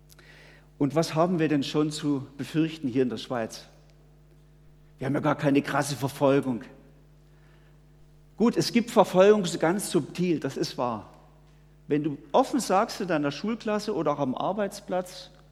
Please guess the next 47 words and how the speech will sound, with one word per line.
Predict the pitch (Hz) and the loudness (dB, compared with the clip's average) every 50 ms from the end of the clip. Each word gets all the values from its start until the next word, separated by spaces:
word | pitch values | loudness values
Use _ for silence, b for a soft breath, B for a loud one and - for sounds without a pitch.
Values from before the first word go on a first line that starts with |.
| _ _ - | _ _ -2
oder | 143 139 139 | 0 0 0
auch | 139 - | 2 2
bei | 160 143 139 | 2 2 4
deinen | 135 135 131 | 4 2 2
Nachbarn, | 131 165 - - - - 247 190 | 2 0 -2 -2 -2 -2 -2 0
dass | 151 139 131 - | -2 -4 -4 -4
du | - 143 117 - | -4 -4 -4 -4
Christ | - - 226 - - - - | -6 -6 -6 -6 -6 -8 -6
bist, | 359 - - 170 | -8 -6 -4 -6
dass | 156 - - | -8 -6 -4
du | - 135 | -4 -2
an | 139 135 | 0 0
Jesus | 143 151 156 156 143 - - | 0 0 0 -2 -6 -8 -8
glaubst, | - 220 269 320 - - - - | -6 -6 -6 -6 -6 -8 -10 -12
dass | 139 - | -10 -8
du | - 143 | -8 -8
Sonntag | 123 - 151 160 180 180 160 - - B B B B B | -4 -2 -2 -2 0 -2 -4 -4 -6 B B B B B
ganz | 214 233 262 - - | 0 0 0 -2 -2
bewusst | - 190 170 180 233 240 - - | 0 0 0 0 0 -4 -4 -6
in | 202 156 | -4 -2
die | 156 147 | -2 -2
Kirche | 151 - - 196 226 202 190 160 | -2 -2 -4 -4 -4 -4 -4 -4
gehst, | 151 160 147 190 214 - - - B B B B B B B B | -4 -2 -2 -2 -4 -6 -10 -18 B B B B B B B B
kann | 175 165 170 | 4 4 4
das | 175 160 - | 4 2 2
bei | - - 147 143 139 | 2 4 6 6 6
dem | 143 135 120 | 6 4 2
einen | - 120 135 147 190 | 2 2 2 2 4
oder | 208 - 156 - | 2 2 2 4
anderen | 151 180 175 175 156 139 | 2 2 0 -2 -6 -4
schon | - 185 185 196 | -2 -2 -2 -2
zu | - - 202 | -2 -2 0
einem | - - 147 147 147 139 139 B B B B B | 2 4 4 4 2 0 -2 B B B B B
Lächeln | 147 151 185 196 185 190 175 165 156 | 6 8 8 8 6 4 2 0 0
führen. | - - - 170 170 160 151 | -2 -2 0 4 4 6 6
Du | 139 135 127 | 4 2 0
wirst | 165 156 - - - | -2 -2 -4 -4 -4
belächelt | 151 131 127 143 170 156 160 - 170 151 120 147 | -2 2 4 6 4 4 4 0 0 0 0 -2
und | 131 | -2
sagen, | 123 - 127 123 120 | 0 0 0 0 0
„Ja, | 120 123 123 | 0 -2 -2
der | 123 110 107 | -2 -4 -6
ist | - 110 - | -6 -8 -8
ja | 120 107 | -8 -8
noch | 107 110 - | -8 -10 -10
von | - - 110 107 | -12 -12 -10 -8
gestern.“ | 110 98 95 - - 95 98 98 | -8 -8 -10 -10 -14 -16 -16 -16